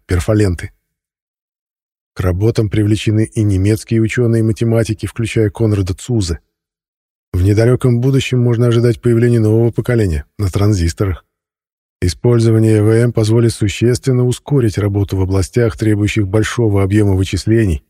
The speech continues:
тех же атомных исследований. Одно тянет за собой другое. В наркомате Северову передали письмо от Агюста Пиккара. Учёный благодарил за поддержку в создании батискафа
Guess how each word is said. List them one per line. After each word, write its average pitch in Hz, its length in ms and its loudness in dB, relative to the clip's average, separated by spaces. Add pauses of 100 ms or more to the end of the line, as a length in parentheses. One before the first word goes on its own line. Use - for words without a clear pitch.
(120)
тех 120 180 0
же 120 160 0
атомных 101 380 -2
исследований. 82 580 -4 (760)
Одно 95 380 0
тянет 123 380 0
за 113 80 0
собой 110 340 0
другое. 101 440 0 (1400)
В 87 100 -4
наркомате 95 640 0
Северову 113 540 2
передали 104 440 0
письмо 110 520 -2
от 95 180 -2
Агюста 107 460 0
Пиккара. 101 680 -4 (560)
Учёный 113 420 0
благодарил 104 540 2
за 107 120 0
поддержку 107 580 -2
в 101 60 -6
создании 104 440 0
батискафа 107 720 -2